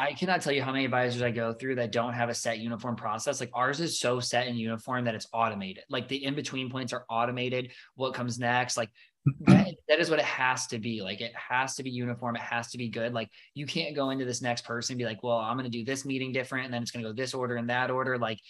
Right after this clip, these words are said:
Speaker 1: it's just so unorganized when you do it that way. Um, but okay, let's wrap up with, like, two to three key pieces of advice that we would give to business owners. Um, you wanna start?
Speaker 2: Uh,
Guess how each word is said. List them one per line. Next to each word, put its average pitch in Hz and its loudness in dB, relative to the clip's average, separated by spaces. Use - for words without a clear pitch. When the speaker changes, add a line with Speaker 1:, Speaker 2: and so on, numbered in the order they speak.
Speaker 1:
it's 127 0
just 139 2
so 127 4
unorganized 117 0
when 113 -4
you 107 -4
do 107 -6
it 101 -10
that 95 -6
way. 95 -6
Um, 107 0
but 185 10
okay, 196 10
let's 151 6
wrap 190 8
up 165 8
with, 156 2
like, 123 2
two 165 4
to 156 4
three 139 0
key 143 0
pieces 135 2
of 127 0
advice 123 4
that 123 2
we 120 0
would 120 2
give 120 0
to 120 0
business 120 4
owners. 156 10
Um, 120 4
you 131 -2
wanna 123 2
start? 135 2
Speaker 2:
Uh, 131 12